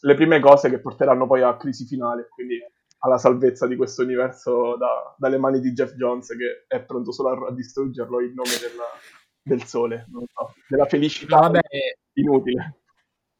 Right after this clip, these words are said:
Speaker 2: Diciamo che tutti questi qua, tutti questi, questi sono pezzi dell'Ipercrisi, che poi in realtà Morrison non ha mai fatto queste
Speaker 1: Esatto,
Speaker 2: cose che stiamo
Speaker 1: sì.
Speaker 2: citando.
Speaker 1: Sì, c'è una
Speaker 2: Che dovrebbe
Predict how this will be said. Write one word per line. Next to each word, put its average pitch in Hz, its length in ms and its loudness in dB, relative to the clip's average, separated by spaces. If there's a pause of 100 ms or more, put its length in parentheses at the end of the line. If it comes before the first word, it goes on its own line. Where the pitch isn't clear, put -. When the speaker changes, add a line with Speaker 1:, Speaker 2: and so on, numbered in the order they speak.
(600)
Speaker 2:
Diciamo 185 300 2
che 151 100 6
tutti 175 240 0
questi 185 320 2
qua, 202 160 6
tutti 165 240 -2
questi, 185 400 -2
questi 190 160 -4
sono 170 160 2
pezzi 165 340 2
dell'Ipercrisi, 165 880 0
che 123 120 0
poi 156 120 4
in 139 60 4
realtà 131 240 0
Morrison 120 360 -2
non 113 220 -6
ha 110 60 -6
mai 113 180 -4
fatto 107 360 -4
queste 104 260 -8
Speaker 1:
Esatto, 127 160 4
Speaker 2:
cose 113 120 0
che 101 60 -8
stiamo 101 300 -12
Speaker 1:
sì. 95 60 -14
Speaker 2:
citando. 98 440 -12 (520)
Speaker 1:
Sì, 160 180 4
c'è 139 140 0
una 139 220 0
Speaker 2:
Che 139 100 2
dovrebbe 127 260 2